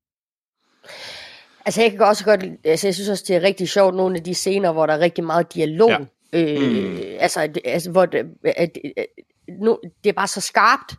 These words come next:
Speaker 2: Mm.
Speaker 1: altså. Øh, og nu kan jeg ikke lige sætte finger på én bestemt scene, men, øh, men, men jeg synes faktisk, der er en del scener, hvor, hvor, hvor, hvor man griner ret
Speaker 2: Ja.
Speaker 1: meget.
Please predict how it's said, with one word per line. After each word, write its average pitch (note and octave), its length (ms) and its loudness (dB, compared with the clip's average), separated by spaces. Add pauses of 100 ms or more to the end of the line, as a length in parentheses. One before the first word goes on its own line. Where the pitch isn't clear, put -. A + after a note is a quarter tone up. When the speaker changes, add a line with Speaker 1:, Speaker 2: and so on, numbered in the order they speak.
Speaker 2:
Mm. - 80 -6
Speaker 1:
altså. D3+ 260 -4 (840)
Øh, E3 360 2
og F#3+ 100 4
nu A3 100 2
kan A3 100 2
jeg G#3+ 60 4
ikke G#3 120 -2
lige A3 640 0
sætte F3 240 -4
finger A3 280 2
på D#3+ 220 2
én G#3 360 2
bestemt F3 340 -2
scene, F#3+ 320 0
men, E3 260 -2
øh, D3+ 220 0
men, E3+ 320 -4
men F3 200 -2
jeg D#3+ 80 2
synes A#3+ 180 -4
faktisk, F#3+ 260 2
der F3 60 0
er F#3 40 4
en F#3+ 180 0
del A#3+ 200 0
scener, F3+ 340 0
hvor, D3+ 220 -4
hvor, D3+ 220 -2
hvor, D#3+ 400 2
hvor E3 200 0
man D#3+ 160 -2
griner F3+ 340 0
ret D#3 180 -2
Speaker 2:
Ja. E3 60 -2
Speaker 1:
meget. E3 220 0